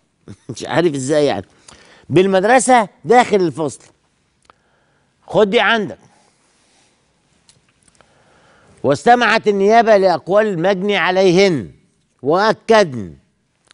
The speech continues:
أن المدرس المتهم كان يمسك، أنا آسف على التعبير بس ده اللي مكتوب في الورقة قدامي،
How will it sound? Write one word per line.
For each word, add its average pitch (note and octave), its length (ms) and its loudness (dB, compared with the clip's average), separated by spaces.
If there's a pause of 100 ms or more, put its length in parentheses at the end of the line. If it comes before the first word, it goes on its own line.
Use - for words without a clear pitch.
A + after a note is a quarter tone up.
(460)
أن F3+ 200 2
المدرس F#3+ 640 0
المتهم D3 720 0 (1700)
كان A3 220 0
يمسك، G3+ 400 -2
أنا E3 180 0
آسف C#3+ 180 -8
على C#3 80 0
التعبير D3+ 360 2
بس G#3 180 -2
ده E3+ 100 0
اللي F3 100 2
مكتوب C#3+ 320 -4
في B2 60 -10
الورقة C#3 260 0
قدامي، D#3+ 500 -4